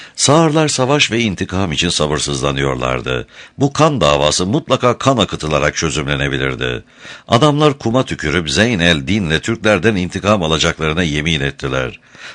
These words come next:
Dorian da içinden aynı yeminleri etti. Bundan sonra ordu Gail ya Yamin'de kaldığı süre boyunca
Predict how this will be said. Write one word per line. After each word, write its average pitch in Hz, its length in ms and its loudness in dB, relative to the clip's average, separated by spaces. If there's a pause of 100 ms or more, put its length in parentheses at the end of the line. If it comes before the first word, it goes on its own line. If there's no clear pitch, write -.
(120)
Dorian 143 400 4
da 143 60 6
içinden 117 580 2
aynı 127 280 2
yeminleri 73 540 -2
etti. 64 540 -4 (680)
Bundan 147 380 2
sonra 87 240 0
ordu 73 460 0
Gail 131 320 4
ya 107 180 0
Yamin'de 80 480 2
kaldığı 80 380 -2
süre 82 260 -2
boyunca 69 500 -2